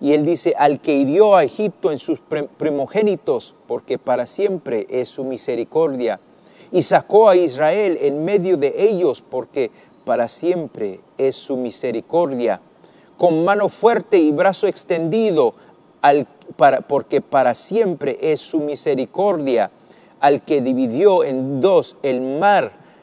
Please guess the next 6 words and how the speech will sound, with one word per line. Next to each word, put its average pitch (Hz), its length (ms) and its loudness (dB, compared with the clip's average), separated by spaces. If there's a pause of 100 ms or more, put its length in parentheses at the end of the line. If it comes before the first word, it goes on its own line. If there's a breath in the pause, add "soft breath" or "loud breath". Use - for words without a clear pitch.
(320 loud breath)
porque 123 360 -2
para 117 360 -4
siempre 139 720 -6 (140)
es 143 360 -2 (280 soft breath)
su 165 340 -2
misericordia. 131 1300 -2